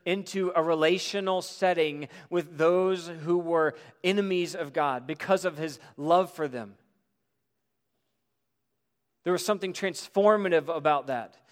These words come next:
With the woman who was caught in adultery, Jesus related to her in a way that no other religious leader had related to her before. He showed her compassion. He showed her mercy. He showed her grace when what she deserved was death.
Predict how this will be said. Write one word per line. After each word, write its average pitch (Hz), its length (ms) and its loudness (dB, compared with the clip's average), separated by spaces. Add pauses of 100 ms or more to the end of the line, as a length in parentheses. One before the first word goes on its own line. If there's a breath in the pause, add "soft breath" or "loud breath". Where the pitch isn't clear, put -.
(160 loud breath)
With 170 160 -8
the 196 100 0
woman 202 280 2
who 196 140 2
was 185 160 2
caught 196 340 2
in 185 140 -2
adultery, 175 680 0 (300 soft breath)
Jesus 190 460 -4
related 185 640 4
to 196 180 -4
her 180 300 4
in 175 200 -2
a 175 80 0
way 185 320 4
that 180 180 -2
no 180 200 0
other 185 260 2
religious 180 580 -2
leader 180 460 0 (200 loud breath)
had 185 160 4
related 175 480 2
to 160 120 -4
her 156 180 0
before. 151 540 -4 (320 soft breath)
He 185 100 -6
showed 185 300 0
her 165 140 -2
compassion. 165 800 -6 (180 loud breath)
He 170 80 -8
showed 175 280 -2
her 160 100 -6
mercy. 175 480 -4
He 160 100 -12
showed 180 240 -6
her 165 100 -6
grace 147 520 -2 (260 loud breath)
when 170 240 -2
what 175 140 2
she - 160 -8
deserved 160 500 0
was 147 220 -6
death. 120 260 -4